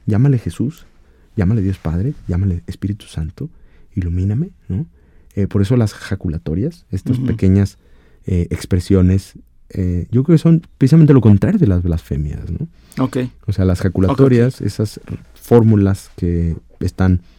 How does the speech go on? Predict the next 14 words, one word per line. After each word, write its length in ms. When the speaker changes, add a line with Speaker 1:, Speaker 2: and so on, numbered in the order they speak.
Speaker 1:
acuñadas 500
en 100
la 60
iglesia 420
por 240
la 80
historia, 560
¿no? 140
Ave 300
María 200
Purísima, 520
sin 160
pecado 220
concebida, 640